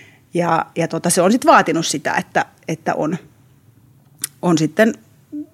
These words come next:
on oltu, ollut niinku napakka kasvatus, kun ne on ollut pienempiä. Ja joskus on miettinyt, että onko ollut liiankin napakka, mutta kyllä mä niinku väitän, että tänä päivänä me käydään aika vähän mitään käytöskeskusteluja, että ne tavallaan niinku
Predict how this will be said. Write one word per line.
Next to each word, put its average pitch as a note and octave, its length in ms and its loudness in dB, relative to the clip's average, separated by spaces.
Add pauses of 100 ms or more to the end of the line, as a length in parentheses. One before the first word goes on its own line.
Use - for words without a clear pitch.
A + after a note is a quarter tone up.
(160)
on G3+ 160 4
oltu, A3+ 260 2
ollut B3 240 6
niinku C#4+ 160 6
napakka G3+ 380 4
kasvatus, D#3+ 480 -2
kun F3 140 -4
ne E3+ 80 -2
on F3 100 -2
ollut - 220 -4
pienempiä. G3 500 2 (800)
Ja E3+ 300 4
joskus F3+ 320 2
on F3 80 2
miettinyt, E3+ 340 2
että E3 100 0
onko D#3+ 160 0
ollut E3+ 220 0
liiankin A3+ 300 4
napakka, F3+ 360 0
mutta F3 340 -2 (180)
kyllä A#3+ 120 6
mä C4+ 80 6
niinku D4 220 4
väitän, C4 380 2
että G#3 340 0 (380)
tänä A3 220 4
päivänä D3+ 320 2
me E3 100 -4
käydään C#3 360 -2
aika C#3+ 200 -4
vähän E3+ 200 -4
mitään F#3 320 -6
käytöskeskusteluja, G#3 1120 -4
että G#3 200 -4
ne F#3 100 -2
tavallaan G#3+ 420 0
niinku A#3+ 320 -2